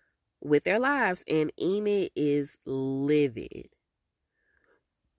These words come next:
Because Wednesday was like, "We gotta go back." And she was like, "No, we don't. Like, we barely got out of there. What are you talking about?" And so Wednesday was like, "No, we have to go back and get Tyler."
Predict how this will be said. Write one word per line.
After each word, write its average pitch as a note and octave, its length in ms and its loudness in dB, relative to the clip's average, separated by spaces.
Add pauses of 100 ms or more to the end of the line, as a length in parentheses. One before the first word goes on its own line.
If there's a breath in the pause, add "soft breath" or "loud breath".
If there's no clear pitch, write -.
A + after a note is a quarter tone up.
(140)
Because F3+ 400 4
Wednesday F#3 460 2
was D#3+ 240 -4
like, D3 220 -4
"We F3 100 0
gotta G3+ 220 0
go F#3 160 -2
back." F#3+ 240 -4
And F3+ 100 -2
she A#3+ 140 -6
was A#3 240 -2
like, G#3 200 0
"No, C4+ 220 0
we D4+ 200 2
don't. C4+ 300 0
Like, A3 240 0
we A#3+ 160 0
barely B3 420 0
got A3 240 0
out A#3+ 180 0
of B3 80 -4
there. G#3+ 160 -2
What F3 260 -2
are C4 40 -2
you C#4+ 140 0
talking B3 340 -6
about?" F3+ 260 -2
And D#3+ 120 -2
so D#3+ 160 -4
Wednesday D#3+ 260 -2
was E3 140 -4
like, D#3 160 -6
"No, F3 220 0
we E3 160 0
have E3 240 -4
to D#3+ 60 -8
go D3 160 -6
back D3 360 -8
and C#3 120 -8
get C3 200 -6
Tyler." - 640 -6